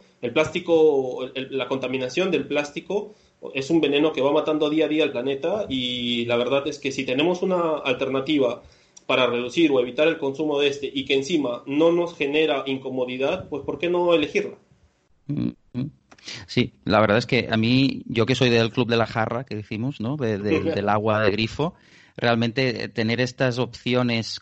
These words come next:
Speaker 2: alternativas a lo que es el, el agua embotellada, pues me, me parece perfecto para ir a, a este,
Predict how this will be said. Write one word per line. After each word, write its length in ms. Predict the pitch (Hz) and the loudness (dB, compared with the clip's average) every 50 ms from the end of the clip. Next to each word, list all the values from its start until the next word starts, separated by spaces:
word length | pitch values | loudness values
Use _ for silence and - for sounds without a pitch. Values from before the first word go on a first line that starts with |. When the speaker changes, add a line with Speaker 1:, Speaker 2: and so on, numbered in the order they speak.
| - - - | -16 -16 -10
Speaker 2:
alternativas 800 | - 107 110 104 120 104 104 107 104 104 117 117 113 117 110 117 | -8 -8 -4 -2 -2 -2 0 -2 -4 -2 -2 0 0 0 0 0
a 40 | |
lo 120 | 113 110 107 | -2 -2 -2
que 100 | 117 113 | -2 -2
es 80 | 107 113 | 0 0
el, 560 | 110 107 107 101 98 - 82 80 - - - - - | 0 0 -2 -2 -4 -6 -8 -8 -10 -12 -14 -12 -6
el 140 | - 107 110 | -2 0 2
agua 140 | 107 110 117 | 2 2 2
embotellada, 600 | 113 113 113 - 117 104 107 104 107 107 123 127 | 2 0 0 0 2 2 2 2 2 2 0 0
pues 200 | 123 113 107 101 | -2 -4 -6 -4
me, 240 | 107 104 95 - - - | -6 -6 -6 -8 -8 -10
me 120 | 101 90 | -10 -10
parece 260 | - 95 98 95 104 | -8 -8 -8 -8 -6
perfecto 500 | 101 107 - - 107 101 101 - 98 - | -6 -8 -6 -4 -6 -6 -4 -6 -8 -8
para 240 | - - 98 101 104 | -6 -6 -2 0 0
ir 180 | 101 104 104 104 | 2 2 2 0
a, 40 | |
a 140 | 101 - 98 101 | 0 0 -2 -4
este, 480 | - - - 104 98 101 95 95 90 | -6 -4 -4 -2 0 0 0 -2 -4